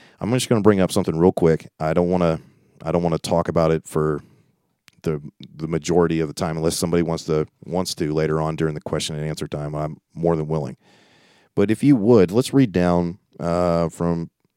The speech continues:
we just read verse seventeen. Let's read down to verse twenty-two. "For I reckon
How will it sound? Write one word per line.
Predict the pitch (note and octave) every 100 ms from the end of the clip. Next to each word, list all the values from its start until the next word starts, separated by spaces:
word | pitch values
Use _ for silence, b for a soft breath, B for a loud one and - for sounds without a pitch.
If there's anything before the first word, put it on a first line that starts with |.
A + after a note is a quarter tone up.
| _ _ _ _ _ _ _ _ -
we | F2+
just | G#2 -
read | G2 F2+ D#2 -
verse | B1+ E2+ D#2+
seventeen. | - F2+ D#2+ - F2 D#2
Let's | F#2+ C3 -
read | D3 A#2
down | G#2+
to |
verse | E2 E2+
twenty-two. | - F#2 D#2+ - D#2 -
"For | - G#2 G2+
I |
reckon | F2 A2+ C3+ F2 E2+